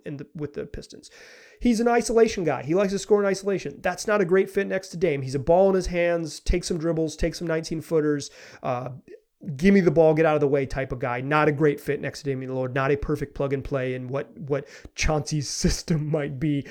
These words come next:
God knows what Chauncey's system's gonna be like when Dame's back at full strength. That's a conversation for another day.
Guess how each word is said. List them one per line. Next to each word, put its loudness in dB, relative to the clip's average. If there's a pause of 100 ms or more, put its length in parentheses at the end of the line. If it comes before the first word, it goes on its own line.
(920)
God 8
knows -4
what 2
Chauncey's -2
system's -6
gonna 0
be 0
like 0
when 0
Dame's -4
back -4
at -6
full -8
strength. 0
That's 0
a -8
conversation -6
for -8
another -8
day. -14